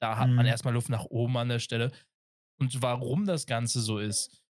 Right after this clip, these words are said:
Speaker 1: liegt ja auch daran, und das ist ja bei der PlayStation genauso,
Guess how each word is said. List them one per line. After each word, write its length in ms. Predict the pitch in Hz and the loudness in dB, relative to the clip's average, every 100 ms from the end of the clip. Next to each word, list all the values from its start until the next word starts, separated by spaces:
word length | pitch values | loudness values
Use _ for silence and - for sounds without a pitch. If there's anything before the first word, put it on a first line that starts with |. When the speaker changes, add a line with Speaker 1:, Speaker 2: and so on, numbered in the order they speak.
| - | -6
Speaker 1:
liegt 160 | 135 - | -4 -2
ja 100 | 123 | -4
auch 120 | 117 | -4
daran, 440 | - 151 139 151 160 | -4 -2 0 -2 -4
und 320 | - - 127 | -8 -6 -2
das 140 | 117 | -2
ist 220 | 147 139 | -2 0
ja 80 | 139 | 0
bei 100 | 123 | 0
der 60 | 123 | 0
PlayStation 440 | 131 123 120 123 | -2 -2 -2 0
genauso, 600 | 113 135 160 117 131 135 | 0 0 0 -2 -4 -6